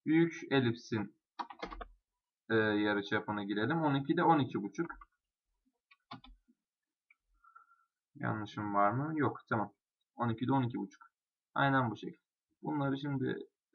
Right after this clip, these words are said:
hizayı bulmak için çizdiğim çizgileri silebilirim. Şunu ve içeridekini de kopyalıyorum. Ne kadar kopyalayacağım?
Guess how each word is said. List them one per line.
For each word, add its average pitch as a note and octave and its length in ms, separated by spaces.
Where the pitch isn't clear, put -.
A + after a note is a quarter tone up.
hizayı B2 680
bulmak A#2+ 300
için A#2+ 420
çizdiğim A#2 340
çizgileri A2 400
silebilirim. G#2+ 520
Şunu F3+ 680
ve F3 280
içeridekini D#3 720
de B2 200
kopyalıyorum. G#2 800
Ne F3 140
kadar C#3+ 340
kopyalayacağım? A#2 800